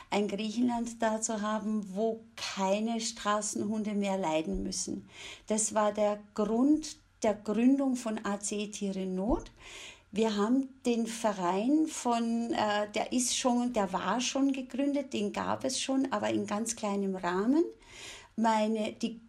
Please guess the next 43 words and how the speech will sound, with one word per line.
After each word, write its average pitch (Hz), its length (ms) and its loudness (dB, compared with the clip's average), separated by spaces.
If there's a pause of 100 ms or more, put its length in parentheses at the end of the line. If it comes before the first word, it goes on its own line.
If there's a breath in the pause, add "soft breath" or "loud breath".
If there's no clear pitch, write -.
(120)
Gründer, 294 560 6
die 208 200 -6
wirklichen 294 460 2
Gründer 254 380 0
von 240 260 -2
A 226 160 -2
C 226 140 -4
E 220 80 -4
Tiere 220 260 -4
in 214 140 -2
Not 208 240 -6
haben 208 140 -2
sich 202 180 -4
in 202 200 -2
Spanien 294 580 4
engagiert 254 600 -2 (640 loud breath)
und - 480 0
mir 247 260 4
dann 233 200 -2
den 220 100 -4
Verein 202 420 0
angeboten 247 600 0
und 226 160 -6
wir 226 200 0
haben 214 300 -2
das 214 240 -6
dann, 208 340 -2
äh, 202 640 0
übernommen 214 840 2
und 220 260 -4
so 220 340 -4 (220)
gab's 208 460 0
A 202 200 -2
C 202 260 -4
E - 20 -6
Tiere 196 320 -6
in 196 80 0
Not 254 320 -2 (460 loud breath)
und 226 200 0
so 226 300 -2
gab 226 420 2
es, 233 300 0
äh, 208 520 0